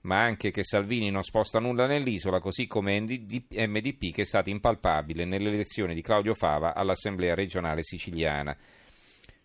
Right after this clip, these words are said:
C'è un'intervista ad Alessandro Di Battista del Movimento cinque Stelle: "Il solito voto di scambio alla mafia, ecco perché hanno vinto gli altri".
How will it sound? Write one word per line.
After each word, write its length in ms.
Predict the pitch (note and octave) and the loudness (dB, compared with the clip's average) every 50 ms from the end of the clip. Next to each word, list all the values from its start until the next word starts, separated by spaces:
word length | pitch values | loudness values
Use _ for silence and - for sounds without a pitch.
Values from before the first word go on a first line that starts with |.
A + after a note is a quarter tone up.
| _ - | _ -2
C'è 80 | - A#2 | 2 2
un'intervista 560 | A#2 A2+ A2+ G2+ - A#2+ A2+ B2 A2+ - A2+ | 2 2 2 2 0 0 2 2 0 4 6
ad 80 | A2 A2 | 6 6
Alessandro 420 | A2 G#2+ - - A#2+ A#2 G#2+ G#2 | 6 4 4 4 2 2 2 0
Di 140 | G#2 G#2+ G#2+ | 0 0 2
Battista 460 | G#2 A2+ A2 - C3 B2 A2+ - A2+ | 4 4 2 4 0 -2 0 2 4
del 100 | G2+ G#2 | 4 4
Movimento 460 | G#2 G#2+ A2+ A2+ A#2+ B2 A#2 - C3 | 4 2 2 2 2 0 0 -2 -2
cinque 280 | A#2+ - C#3+ C#3 D#3+ D3+ | -2 -2 -2 0 0 0
Stelle: 300 | - - F3+ D3+ A#2+ A2 | 2 4 4 4 6 4
"Il 80 | G2+ - | 2 2
solito 380 | - D3 C3 C3 A#2+ G2+ A2+ | 2 4 4 4 4 2 4
voto 240 | A2+ A#2+ B2 - A2 | 4 4 2 2 0
di 100 | G#2 A2 | -2 -2
scambio 400 | - - - C3+ B2 G#2+ F#2+ A2+ | -2 0 2 2 2 2 2 4
alla 120 | A#2+ C3 | 4 4
mafia, 500 | B2 G2+ F2+ E2 D#2+ - - F#2+ F#2 F#2 | 4 4 2 2 0 -2 0 0 2 2
ecco 280 | - B2 A2 - - - | 4 2 0 2 -2 0
perché 360 | - A#2 G#2 - - G2+ G2+ | 0 0 -2 0 0 0 0
hanno 260 | - - G2+ G2 F#2+ | 0 0 0 0 2
vinto 320 | F#2 F#2+ F#2 F2 E2 F2+ F2 | 0 0 -2 -2 -4 -4 -2
gli 140 | E2+ E2 D#2 | 0 2 2
altri". 440 | C#2+ C#2 D2 C#2+ - - D#2 E2 | 2 2 0 -4 -6 -8 -8 -8